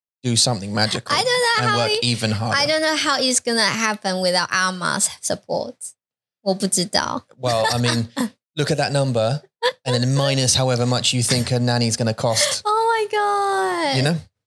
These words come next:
Speaker 2: 我不知道。 <laughs>
Speaker 1: You know, this is a hen-, how, but I mean, look.
Speaker 2: 我们需要阿玛，但是阿玛很怕坐飞机。
Speaker 1: 对。And do you know one thing, what, one thing I will say actually, just,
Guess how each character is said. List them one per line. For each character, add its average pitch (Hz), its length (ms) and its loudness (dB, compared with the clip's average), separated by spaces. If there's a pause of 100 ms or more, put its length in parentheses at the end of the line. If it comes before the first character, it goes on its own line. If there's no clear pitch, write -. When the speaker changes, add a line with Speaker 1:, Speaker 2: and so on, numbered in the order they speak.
(120)
Speaker 2:
我 214 100 4
不 240 140 0
知 240 240 -2
道。 226 500 0 (300)
<laughs> 262 100 2 (300)
Speaker 1:
You 131 60 2
know, 131 160 4
this 143 180 2
is 131 40 2
a 131 40 2
hen-, 127 160 2
how, 127 240 0
but 151 160 0
I 156 100 2
mean, 165 160 0
look. 135 120 2
Speaker 2:
我 110 60 2
们 165 120 2
需 - 220 2
要 233 120 2
阿 190 220 0
玛， 190 340 -4
但 262 120 2
是 277 100 2
阿 240 180 0
玛 220 200 2
很 190 180 -2
怕 202 260 0
坐 196 220 0
飞 175 240 -2
机。 226 400 -2
Speaker 1:
对。 113 340 0 (180)
And 175 140 0
do 247 60 2
you 277 100 2
know 262 80 0
one 247 160 2
thing, 202 380 0
what, 175 280 -2
one 175 200 2
thing 185 160 0
I 156 60 4
will 147 160 2
say 131 260 2
actually, 117 220 0
just, 127 300 0